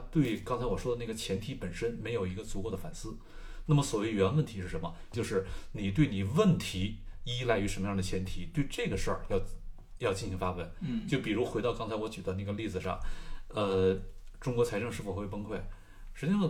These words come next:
Speaker 1: 很简单，不会。为什么？因为西方的财政是流量表，而中国的财政是资产负债表，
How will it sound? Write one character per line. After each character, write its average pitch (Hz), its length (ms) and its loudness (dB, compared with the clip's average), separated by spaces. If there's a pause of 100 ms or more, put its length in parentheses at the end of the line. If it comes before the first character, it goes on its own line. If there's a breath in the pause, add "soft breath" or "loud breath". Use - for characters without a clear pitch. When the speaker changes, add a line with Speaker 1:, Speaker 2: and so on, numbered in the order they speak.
(100)
Speaker 1:
很 156 180 6
简 123 120 6
单， 117 260 -4
不 - 80 -2
会。 - 140 -2 (640)
为 156 100 6
什 98 120 0
么？ 90 140 -2 (300 loud breath)
因 151 220 10
为 143 120 6
西 156 340 4
方 123 200 -2
的 110 60 0
财 92 240 -2
政 95 240 -4
是 - 200 -4
流 95 140 2
量 104 180 0
表， - 280 -6 (400 soft breath)
而 104 240 0
中 156 220 10
国 104 120 0
的 98 60 -2
财 98 180 0
政 92 220 -2
是 110 140 -6
资 - 180 -4
产 90 160 -4
负 - 160 -6
债 113 140 0
表， - 220 -6